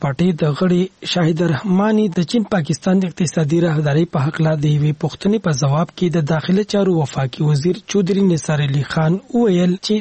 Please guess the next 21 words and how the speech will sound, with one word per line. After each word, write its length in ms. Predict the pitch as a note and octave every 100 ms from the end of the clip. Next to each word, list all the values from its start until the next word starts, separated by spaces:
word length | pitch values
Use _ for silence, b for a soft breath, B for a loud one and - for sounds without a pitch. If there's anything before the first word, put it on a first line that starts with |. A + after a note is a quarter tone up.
| F3+
دې 100 | A3 A3+
منصوبه 340 | A3 - E3 F3
باندې 340 | F3+ F3 F3+ -
کارکوونکو 680 | D#3 D3 D3+ E3+ F#3+ - F#3 G#3 - F3+
اته 220 | - A3 G#3
زره 240 | G3+ G3+ - D3+
اته 240 | - G3
سوه 260 | G3+ F3+ F#3 F#3
نولس 420 | G#3 A3 G#3+ - - -
چینیانو 480 | G3 F3 F#3 G#3 G3+ G3
ته 140 | G3+ E3
د 100 | E3 D#3
حفاظت 460 | D#3 D#3+ F3 G3+ G3+
لپاره 380 | E3+ E3+ E3+ F3 - -
شپاړس 480 | - A#3 A#3 A3+ D#3+
زره 220 | F3+ F3+ F#3
اوه 340 | F3+ F#3+ A3 -
سوه 280 | G#3 F#3+ F#3
او 320 | G3 - E3+
درې 240 | D3+ G3+ G#3 -
سیکورټي 480 | D#3+ F#3+ F#3 G3